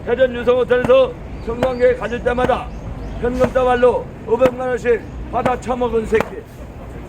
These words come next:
민주당 고정간첩, 민주당 고정간첩, 국민의힘의 야당 대표입니다. 이런 자가. 시민 여러분,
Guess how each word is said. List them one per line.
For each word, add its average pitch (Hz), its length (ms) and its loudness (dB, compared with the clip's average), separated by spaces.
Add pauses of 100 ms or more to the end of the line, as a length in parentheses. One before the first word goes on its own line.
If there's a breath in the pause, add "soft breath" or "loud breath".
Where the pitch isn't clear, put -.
민주당 254 360 -6
고정간첩, 240 680 -4 (1080)
민주당 247 320 -6
고정간첩, 214 560 -2 (400)
국민의힘의 254 1040 2 (200)
야당 233 280 0
대표입니다. 202 560 -4
이런 214 140 -2
자가. 180 280 -6 (1000)
시민 262 260 2
여러분, 240 380 2